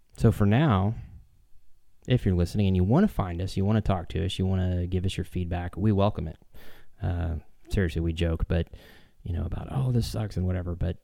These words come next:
seriously, uh, if you've heard the show and if you like it, let us know. If you don't, let us know. If there's something you think we could do better, something you think, uh, you know, something you'd like us to hear us talk about or, uh,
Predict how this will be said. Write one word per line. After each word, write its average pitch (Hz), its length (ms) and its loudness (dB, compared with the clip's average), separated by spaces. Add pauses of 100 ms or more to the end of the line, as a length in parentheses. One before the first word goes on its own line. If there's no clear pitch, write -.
(160)
seriously, 92 440 2
uh, 85 220 -2 (800)
if - 180 -6
you've 92 140 -2
heard 131 200 -2
the 151 60 0
show 90 320 -2 (600)
and 180 640 -2
if - 160 -10
you 87 60 -4
like 87 240 -6
it, - 200 -6
let 90 140 -4
us - 120 -6
know. 90 180 0
If 120 120 -2
you 87 80 -4
don't, 87 380 -4
let 90 140 -4
us - 160 -6
know. 90 160 -2
If 101 80 -6
there's 90 140 -4
something 92 240 -2
you 87 60 0
think - 160 -4
we 82 80 2
could - 200 -10
do 80 120 -8 (120)
better, 151 420 0 (480)
something 92 260 2
you 87 80 2
think, - 380 -4
uh, 85 380 -2 (340)
you 113 80 4
know, 101 60 4
something 101 220 -2
you'd 117 80 0
like 107 180 -4
us - 260 -10
to 110 120 -4
hear 110 120 2
us 120 120 2
talk 107 220 -2
about 104 280 -2
or, 87 200 -4 (760)
uh, 90 320 2